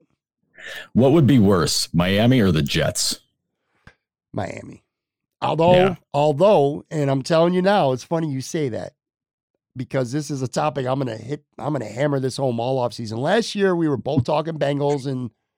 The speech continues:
Speaker 2: we felt like
Speaker 1: Mm-hmm.
Speaker 2: they were disrespected and underrated. Um, I think the Jets might be that team that I talk a lot about, and your Lions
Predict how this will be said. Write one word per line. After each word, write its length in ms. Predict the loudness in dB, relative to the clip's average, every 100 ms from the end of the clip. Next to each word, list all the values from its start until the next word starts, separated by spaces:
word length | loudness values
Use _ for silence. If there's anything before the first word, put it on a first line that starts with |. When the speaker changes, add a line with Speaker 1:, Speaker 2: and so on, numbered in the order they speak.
| _
Speaker 2:
we 120 | -14 -6
felt 260 | -2 0
like 80 | 2
Speaker 1:
Mm-hmm. 100 | 2
Speaker 2:
they 160 | 2 -2
were 100 | -4
disrespected 800 | -4 -6 -8 -8 -6 -4 -6 -4
and 100 | -4
underrated. 540 | -4 -4 -6 -8 -14 _ _ _ _ _ _ _ _
Um, 420 | -8 -6 -6 -10 _ _ _ _ _ _ -12
I 80 | -10
think 180 | -10 -12
the 80 | -8
Jets 260 | -8 -6
might 200 | -8 -8
be 100 | -8
that 200 | -8 -8
team 200 | -6 -6
that 100 | -6
I 40 | -8
talk 240 | -10 -10
a 40 |
lot 200 | -8 -6
about, 280 | -6 -6 -8 -4
and 240 | -2 2
your 140 | 2 2
Lions 560 | 0 -4 -12 -20 -20